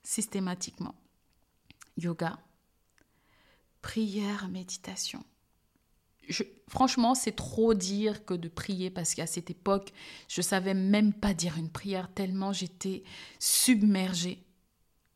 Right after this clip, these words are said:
Je dirais plutôt que c'était un temps de silence.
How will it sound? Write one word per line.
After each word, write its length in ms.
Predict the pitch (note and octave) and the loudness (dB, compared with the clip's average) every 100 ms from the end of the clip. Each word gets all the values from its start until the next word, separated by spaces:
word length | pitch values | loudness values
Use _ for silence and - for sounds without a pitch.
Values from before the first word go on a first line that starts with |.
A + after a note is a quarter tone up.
| _ _ _ - | _ _ _ -4
Je 120 | F#3+ | 0
dirais 300 | G3+ A#3+ C4 | 2 2 2
plutôt 260 | C4+ B3 C4+ | 0 0 2
que 100 | B3 | 0
c'était 280 | - G3+ G3+ | -2 -4 -4
un 160 | F#3 | -4
temps 280 | F3+ G3 G#3+ | -6 -6 -6
de 100 | G3+ | -6
silence. 680 | G3+ - F#3 F3+ F3+ - | -4 -6 -8 -12 -8 -8